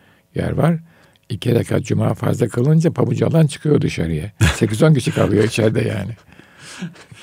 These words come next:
Speaker 2: Hocam, bayram, bayram namazlarında bile bazen daha, e, s-, s-,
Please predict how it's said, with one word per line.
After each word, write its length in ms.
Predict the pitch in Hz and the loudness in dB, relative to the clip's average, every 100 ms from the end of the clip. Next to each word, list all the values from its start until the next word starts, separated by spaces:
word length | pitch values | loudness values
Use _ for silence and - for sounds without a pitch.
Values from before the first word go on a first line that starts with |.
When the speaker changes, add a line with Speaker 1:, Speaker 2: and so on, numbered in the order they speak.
| - - 160 - | -16 -8 -8 -2
Speaker 2:
Hocam, 480 | 101 95 117 98 | -2 2 2 2
bayram, 340 | 85 90 104 104 - - 143 - | 2 2 2 0 -4 -8 -12 -2
bayram 380 | 90 90 107 120 | 2 4 4 2
namazlarında 840 | 101 92 98 92 95 95 95 107 82 | 2 4 4 4 0 0 -2 -2 -2
bile 260 | 78 87 | -4 -4
bazen 560 | 85 87 82 87 104 135 - - - - - 87 | -4 -4 -4 -4 -4 -8 -16 -20 -20 -20 -8 2
daha, 400 | 101 120 113 - - _ _ _ | 4 6 4 4 -4 _ _ _
e, 60 | 104 98 95 95 90 | 2 6 6 6 4
s-, 220 | 82 - - 92 | 0 -6 -10 -12
s-, 460 | - - - - | -12 -12 -12 0